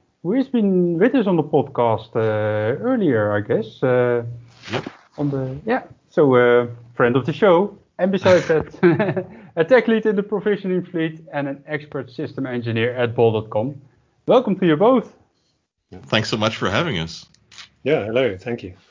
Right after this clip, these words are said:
Speaker 1: Hey, you teamed up for, uh, a presentation during KubeCon and, uh, Cloud Native Con, uh, yeah, which had to be done, uh, virtually, and we will share the video. How was this experience for you?
Speaker 2: Uh, well,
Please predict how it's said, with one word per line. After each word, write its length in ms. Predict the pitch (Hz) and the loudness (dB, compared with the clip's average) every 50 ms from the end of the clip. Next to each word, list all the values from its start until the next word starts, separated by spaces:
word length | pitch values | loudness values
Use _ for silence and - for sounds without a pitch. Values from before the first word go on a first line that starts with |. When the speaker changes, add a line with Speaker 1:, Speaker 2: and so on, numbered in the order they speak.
| _ _ _ _ _ _ _ _ _ _ _ _ _ _ _ _ _ _ _ | _ _ _ _ _ _ _ _ _ _ _ _ _ _ _ _ _ _ _
Speaker 1:
Hey, 80 | - 143 | -6 -4
you 340 | 139 160 185 202 190 180 - - | -2 -2 -2 -2 -4 -8 -10 -8
teamed 260 | 214 214 208 202 208 | -6 -4 -2 0 0
up 220 | 240 254 247 - | 0 0 -2 -6
for, 340 | _ _ - 190 180 175 170 | _ _ 0 2 2 4 4
uh, 220 | 165 160 156 165 165 | 2 2 0 0 -2
a 60 | 156 | -4
presentation 840 | - - 185 156 131 - - 208 226 220 220 - 226 220 220 214 190 | -2 0 0 0 0 -2 -2 -2 -2 -2 -2 -4 -2 -2 -2 -2 -4
during 320 | - - 147 147 139 135 113 - | -4 -2 0 0 0 0 -2 -6
KubeCon 640 | - - - 233 220 - - 214 202 196 196 202 202 160 | -8 -2 -2 -2 -2 0 0 0 0 0 0 -2 -4 -4
and, 180 | 139 147 139 | -4 -2 -2
uh, 140 | 131 123 123 | 0 -2 -2
Cloud 320 | 120 117 156 147 143 143 | -2 0 0 2 2 2
Native 420 | 147 160 170 180 180 190 196 196 196 - _ _ _ _ _ _ _ _ _ _ | 0 0 0 0 0 -2 -2 -2 -4 -10 _ _ _ _ _ _ _ _ _ _
Con, 320 | - 175 180 185 196 190 - _ _ _ _ _ _ _ _ _ _ - | -4 -2 -2 -2 -2 -4 -8 _ _ _ _ _ _ _ _ _ _ -2
uh, 360 | 151 151 151 147 151 147 143 131 - - - - | -2 0 2 2 2 0 0 -2 -6 -4 -2 0
yeah, 220 | 147 113 104 - - - - | 0 0 -2 -8 -16 -12 -6
which 160 | - 147 143 | -6 -2 2
had 120 | - 151 151 | 2 2 2
to 80 | 151 | 2
be 80 | 143 143 | 2 4
done, 300 | 139 147 139 139 139 135 | 4 6 6 6 6 6
uh, 180 | 131 131 127 123 | 6 4 4 2
virtually, 500 | 113 127 139 170 160 - 190 202 240 240 220 | 2 2 0 0 0 0 -2 -2 -2 -4 -2
and 100 | 156 139 | 0 2
we 80 | 139 | 2
will 140 | 135 131 135 | 4 4 2
share 240 | 123 - - 160 151 | 0 0 0 0 0
the 80 | 135 123 | 0 -2
video. 480 | 123 156 156 160 185 190 220 240 233 - _ _ _ _ _ - | -4 -4 -2 0 0 0 0 -2 -6 -8 _ _ _ _ _ -4
How 120 | - 180 214 | 0 4 4
was 180 | 240 214 214 | 4 4 4
this 140 | - 208 175 | 2 -2 0
experience 500 | 202 185 190 - - 220 196 156 139 123 | -2 -2 -4 -2 0 2 4 4 4 2
for 140 | 117 120 139 | 0 -2 -2
you? 320 | 117 110 104 98 95 95 - _ _ _ _ _ _ _ _ _ _ _ _ _ _ _ _ _ _ _ _ _ _ _ _ _ _ - - - - - - _ _ _ _ _ _ _ - 135 | 0 0 -2 -4 -6 -8 -12 _ _ _ _ _ _ _ _ _ _ _ _ _ _ _ _ _ _ _ _ _ _ _ _ _ _ -20 -20 -20 -20 -20 -20 _ _ _ _ _ _ _ 0 2
Speaker 2:
Uh, 400 | 135 131 131 131 127 120 - - | 4 6 6 6 4 2 -4 -2
well, 420 | 127 135 135 120 101 85 - - | 2 4 4 4 4 2 -2 -8